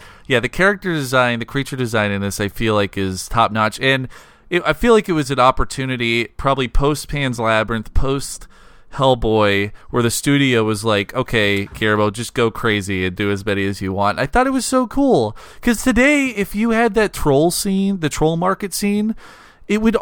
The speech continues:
like, be ninety percent C G. You know, it would be, there would be, like, all these little C G effects and all this stuff. I think the only thing that was C G in the troll market were the little fairies that were, like, fluttering around.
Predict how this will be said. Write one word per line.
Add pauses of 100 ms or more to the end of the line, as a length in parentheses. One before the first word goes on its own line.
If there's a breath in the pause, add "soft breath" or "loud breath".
(220)
like,
be
ninety
percent
C
G. (460)
You
know,
it
would
be,
there
would
be,
like,
all
these
little
C
G
effects
and
all
this
stuff. (200 loud breath)
I
think
the
only
thing
that
was
C
G
in
the
troll
market
were
the
little
fairies
that
were,
like,
fluttering
around.